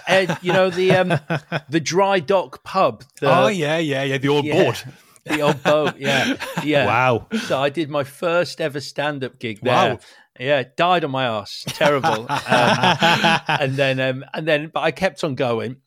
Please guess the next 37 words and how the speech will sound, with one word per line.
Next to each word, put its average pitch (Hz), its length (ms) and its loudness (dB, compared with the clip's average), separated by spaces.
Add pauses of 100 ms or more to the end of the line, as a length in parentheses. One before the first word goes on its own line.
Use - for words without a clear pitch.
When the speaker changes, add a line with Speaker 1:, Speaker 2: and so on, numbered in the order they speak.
(160)
Speaker 1:
and 127 160 0
I 135 80 2
was 139 160 -2
actually, 139 480 -4
uh, 123 340 -8
in 123 240 -8 (240)
Edinburgh. 147 420 0
I - 20 0
was 110 120 -6
doing 135 140 -6
the 123 100 -2
Edinburgh 117 260 -2
Festival 107 680 -6
in 104 180 -14
two 156 200 -6
thousand 147 460 -4
and 107 140 -10
two, 127 440 -8 (520)
and 120 460 -2 (320)
again, 123 440 -2 (140)
I, - 180 -12
you 131 220 -10
know, 85 160 -12
I 110 100 -10
think 123 200 -12
there's 104 140 -10
always 107 200 -4
a 104 60 -8
little 107 160 -8
bit 110 160 -10
of 107 60 -16
serendipity 107 840 -8 (400)
in, 107 260 -12 (100)
in 113 160 -4
Speaker 3:
Mm. 95 60 -6
Speaker 1:
how 123 160 -2
careers 131 580 -2